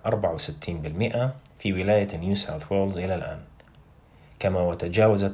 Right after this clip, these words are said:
نسبة الحاصلين على الجرعة الأولى من اللقاح من الذين تتراوح أعمارهم بين اثناعش وخمستاعش سنة خمسين بالمئة.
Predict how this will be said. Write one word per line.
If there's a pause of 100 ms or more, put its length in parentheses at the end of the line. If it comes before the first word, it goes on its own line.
نسبة
الحاصلين
على
الجرعة
الأولى
من
اللقاح (420)
من
الذين
تتراوح
أعمارهم
بين
اثناعش
وخمستاعش
سنة (240)
خمسين
بالمئة.